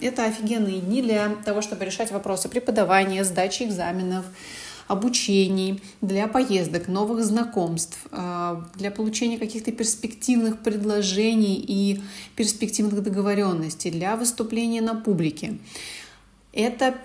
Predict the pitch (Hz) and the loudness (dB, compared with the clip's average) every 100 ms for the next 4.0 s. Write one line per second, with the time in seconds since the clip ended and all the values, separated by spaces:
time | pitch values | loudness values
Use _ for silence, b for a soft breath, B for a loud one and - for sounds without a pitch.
0 | - - - 240 220 185 170 - 202 190 | -18 -8 6 8 8 4 2 2 2 0
1 | - - 214 330 427 240 220 202 202 269 | -4 -2 4 4 2 -2 -2 -2 0 0
2 | 277 226 214 214 214 - 202 190 175 170 | 0 2 2 2 0 0 0 0 0 -2
3 | 175 190 220 196 190 190 190 165 160 | -2 0 0 0 0 -2 -2 -4 -6